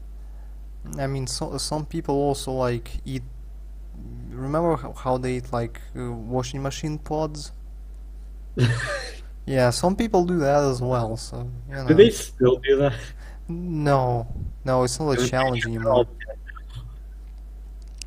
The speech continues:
Speaker 1: I think what people do now is, like, they ghost ride a whip. You
Speaker 2: Ghost
Speaker 1: heard
Speaker 2: ride
Speaker 1: about
Speaker 2: the
Speaker 1: that?
Speaker 2: whip. Yeah,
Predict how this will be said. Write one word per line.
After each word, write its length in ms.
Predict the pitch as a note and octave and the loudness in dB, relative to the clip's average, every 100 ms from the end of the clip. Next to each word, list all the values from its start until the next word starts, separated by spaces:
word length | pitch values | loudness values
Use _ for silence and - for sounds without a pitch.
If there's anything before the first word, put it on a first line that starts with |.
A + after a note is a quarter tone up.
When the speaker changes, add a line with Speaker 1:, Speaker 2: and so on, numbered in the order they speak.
| - - - | -14 -12 -6
Speaker 1:
I 120 | C#3 | -4
think 220 | B2+ C#3 | -4 -4
what 160 | D3 E3 | -4 -4
people 280 | G#3 G#3 G3+ | -4 2 2
do 160 | D3+ | 2
now 420 | B2 A#2 A#2 B2+ B2 - - - | 0 0 0 -2 -6 -12 -14 -8
is, 140 | C3 B2+ | -4 2
like, 200 | A#2+ A#2 | 2 2
they 140 | B2 | -4
ghost 880 | B2 B2 B2+ C#3 C#3 C#3+ - - - - | -4 -6 2 4 6 2 -6 -8 -12 -8
ride 480 | - A#2+ B2 C3 | -4 0 2 2
a 60 | B2+ | -2
whip. 360 | A#2+ B2 B2+ - - - - - - - - - - - - - - - - - - - - - - - - - - - - - | -2 -2 -4 -8 -12 -14 -14 -12 -12 -14 -14 -14 -14 -14 -14 -14 -14 -12 -12 -14 -14 -14 -14 -14 -14 -14 -14 -14 -12 -12 -12 -8
You 120 | C3+ B2 | -4 0
Speaker 2:
Ghost 80 | |
Speaker 1:
heard 120 | B2 C3+ | 2 4
Speaker 2:
ride 100 | C#3 | 4
Speaker 1:
about 240 | D#3+ E3 | 4 4
Speaker 2:
the 0 | |
Speaker 1:
that? 180 | E3+ E3+ | 2 0
Speaker 2:
whip. 100 | - - - - - - - - - - | -6 -10 -14 -14 -12 -12 -8 -8 -8 4
Yeah, 340 | C#3 C3+ A#2 | 8 10 10